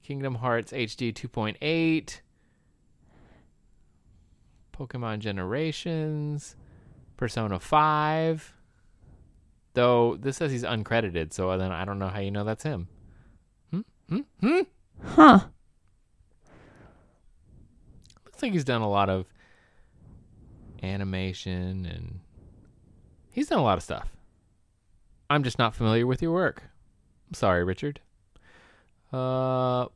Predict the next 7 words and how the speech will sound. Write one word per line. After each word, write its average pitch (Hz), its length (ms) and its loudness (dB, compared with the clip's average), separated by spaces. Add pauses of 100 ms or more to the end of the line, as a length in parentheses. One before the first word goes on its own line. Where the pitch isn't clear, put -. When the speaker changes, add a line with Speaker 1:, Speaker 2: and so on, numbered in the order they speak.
Speaker 1:
but, 123 400 0
uh, 123 1120 0 (720)
Leva 135 320 0
thinks 139 280 -4
your 123 100 -4
Joker's 214 380 -2
hot, 139 280 4